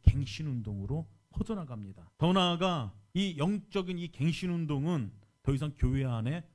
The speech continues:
머물지 않았습니다. 교회 내 각성과 이 영적인 부흥운동은 교회 밖에 있던 많은 불신자로 흘러갔다라는 것이에요. 그리고 그들을 교회 안으로 불러들였습니다. 교회 갱신운동은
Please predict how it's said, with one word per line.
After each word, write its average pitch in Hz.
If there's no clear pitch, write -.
머물지 107
않았습니다. -
교회 185
내 160
각성과 165
이 175
영적인 180
부흥운동은 151
교회 135
밖에 -
있던 160
많은 147
불신자로 175
흘러갔다라는 147
것이에요. 98
그리고 165
그들을 156
교회 127
안으로 113
불러들였습니다. 104
교회 185
갱신운동은 160